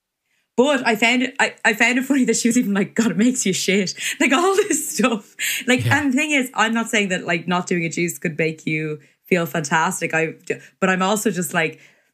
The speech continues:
Speaker 1: "God, it's so funny that you're like, 'Yes, I paid thirty dollars, um, to drink six juices,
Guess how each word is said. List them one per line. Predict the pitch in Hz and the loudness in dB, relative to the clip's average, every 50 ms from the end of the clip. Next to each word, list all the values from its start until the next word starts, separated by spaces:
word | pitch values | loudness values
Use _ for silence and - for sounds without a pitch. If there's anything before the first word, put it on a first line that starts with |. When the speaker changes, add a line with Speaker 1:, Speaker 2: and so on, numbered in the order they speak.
| _ _ _ _ _ _ | _ _ _ _ _ _
Speaker 1:
"God, | - 190 185 190 190 | 0 2 2 2 0
it's | - - | -2 -2
so | - 190 175 180 | 0 0 0 0
funny | - - 185 190 185 | 0 -2 0 0 0
that | 170 170 | -2 -2
you're | 170 175 160 | -2 -2 -2
like, | 156 151 139 - - - - _ _ _ - | -2 -2 -4 -8 -14 -20 -20 _ _ _ 0
'Yes, | 196 185 165 - | 2 2 2 0
I | 190 160 | -4 -2
paid | 139 190 180 170 - | -2 -2 -4 -4 -4
thirty | - 180 180 185 190 - 202 | -2 0 0 0 0 -2 -2
dollars, | 175 190 175 170 170 160 165 156 151 143 139 - - _ _ - | -2 0 0 0 0 0 -2 -2 -2 -4 -6 -8 -12 _ _ -6
um, | 156 156 151 151 147 139 | -4 -4 -4 -4 -6 -8
to | 143 - - 147 | -8 -10 -10 -10
drink | - - 170 170 165 160 139 - - | -6 -4 -4 -2 -4 -4 -8 -12 -12
six | - - - 165 160 160 - - | -10 -6 -4 -4 -4 -4 -6 -8
juices, | - 151 156 - - - 143 - | -6 -6 -8 -8 -10 -14 -18 -20